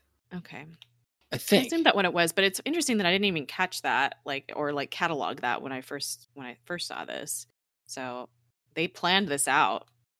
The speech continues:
Speaker 1: <laughs> like, far in advance, obviously, that this is how Coulson was gonna go. So sad. They're so cruel. Anyway, so Yo-Yo is talking to Mac, and she's like, "I understand why you didn't wanna come back." And Mac says,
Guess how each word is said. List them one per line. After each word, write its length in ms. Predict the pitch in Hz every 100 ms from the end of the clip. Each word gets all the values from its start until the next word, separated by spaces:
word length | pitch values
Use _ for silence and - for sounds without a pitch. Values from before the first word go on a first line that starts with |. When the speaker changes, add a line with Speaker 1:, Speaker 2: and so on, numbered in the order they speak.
| -
Speaker 1:
<laughs> 420 | - - 285 -
like, 240 | 190 170 - _
far 240 | 175 160
in 60 | 151
advance, 400 | 139 156 127 120
obviously, 600 | 139 113 - - 98 90
that 140 | 123
this 140 | 131 139
is 100 | 135
how 100 | 127
Coulson 320 | - 110 135
was 120 | 123
gonna 180 | - 110
go. 340 | 131 80 104 - - - _ _ _ _ _ _ _ _ _ _ _ _ _ _ -
So 160 | - -
sad. 440 | - 90 90 110
They're 100 | 180
so 220 | 190 254 175
cruel. 560 | - 240 196 185 190 - - -
Anyway, 380 | 202 165 160 - _ _ _ _ _ _ _ _ _
so 140 | - 190
Yo-Yo 400 | 180 175 170 160
is 100 | -
talking 220 | 160 156
to 60 |
Mac, 280 | 151 147 147
and 80 | 147
she's 160 | 160 156
like, 100 | 151
"I 40 |
understand 520 | - 151 147 - 139
why 80 | 143
you 100 | 143
didn't 160 | 135 -
wanna 160 | 135
come 200 | - 147
back." 440 | 143 147 160 - - _ _ _ _ _ _ -
And 400 | 175 165 175 - _ _ _ _ _ 208
Mac 200 | 226 -
says, 460 | 180 170 175 -